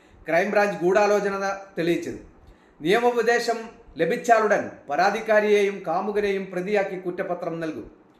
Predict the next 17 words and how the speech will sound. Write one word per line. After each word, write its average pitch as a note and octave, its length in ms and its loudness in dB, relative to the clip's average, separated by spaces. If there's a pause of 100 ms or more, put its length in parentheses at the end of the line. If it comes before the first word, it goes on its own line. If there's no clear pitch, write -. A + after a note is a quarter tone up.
(420)
സ്വാമി A#3+ 440 4
ലൈംഗിക A#3+ 480 4
അതിക്രമം A#3 680 0
നടത്തിയപ്പോൾ G#3+ 600 -2
സുരക്ഷയ്ക്കാണ് G3+ 920 -2 (100)
അതിക്രമം F#3+ 600 -4
കാട്ടിയതെന്നാണ് F#3+ 800 0
പെൺകുട്ടിയുടെ E3+ 720 -6
ആദ്യമൊഴി. D3 400 -4 (720)
മജിസ്ട്രേറ്റിന് A#3+ 640 2
മുന്നിലും A#3 380 -2
പെൺകുട്ടി A3 400 -2
സ്വാമിക്കെതിരെ G#3+ 680 0
മൊഴി F#3+ 200 0
നൽകി. C#3+ 280 -6 (220)
താൻ F3+ 360 -2
സ്വന്തമായി G3+ 480 -2